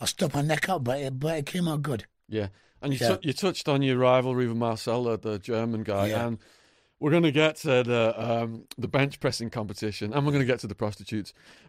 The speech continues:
Speaker 2: But before that, how do you work out in a Spanish prison, and how do you o-, open your own little fitness room
Speaker 1: Right,
Speaker 2: or whatever?
Speaker 1: okay. What we did, there was a little, okay, okay, I'm gonna tell you a story now, yeah? I met this, uh,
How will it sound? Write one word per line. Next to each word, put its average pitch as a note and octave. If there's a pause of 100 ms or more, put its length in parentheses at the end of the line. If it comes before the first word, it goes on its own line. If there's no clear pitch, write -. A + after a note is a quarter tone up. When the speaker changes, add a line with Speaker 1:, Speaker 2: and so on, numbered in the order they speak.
(100)
Speaker 2:
But D#3
before F3
that, B2 (560)
how F#3+
do G3
you G3
work F#3
out F#3
in D3
a C#3 (200)
Spanish D3
prison, F3
and C#3+
how E3+
do C#3+
you D#3+ (100)
o-, E3
open E3
your D#3
own D#3+
little D#3
fitness F3 (100)
room F3+
Speaker 1:
Right, -
Speaker 2:
or E3+
whatever? E3
Speaker 1:
okay. - (300)
What C#3
we C#3+
did, G#2+
there A#2
was A#2
a C#3+
little, C3+
okay, B2
okay, A2
I'm G#2
gonna G2+
tell C3+
you A2+
a -
story G#2+
now, E2
yeah? F2 (920)
I G2
met B2+
this, A#2+
uh, A#2+